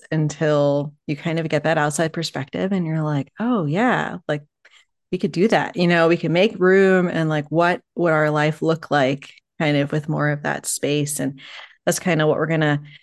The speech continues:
dive into today about, you know, decluttering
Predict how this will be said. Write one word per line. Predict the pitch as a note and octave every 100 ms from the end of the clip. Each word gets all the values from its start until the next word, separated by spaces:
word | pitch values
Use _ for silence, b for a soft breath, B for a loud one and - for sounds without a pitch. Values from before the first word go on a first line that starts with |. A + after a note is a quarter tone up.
| _ -
dive | F3+ F3
into | F3+ F3 - E3
today | E3+ D#3+ D#3 D3+
about, | D3 D3 D3 C#3+ C#3+ C3+ -
you | D3+
know, | D3
decluttering | D3 D3+ - D3+ D3+ C#3+ C#3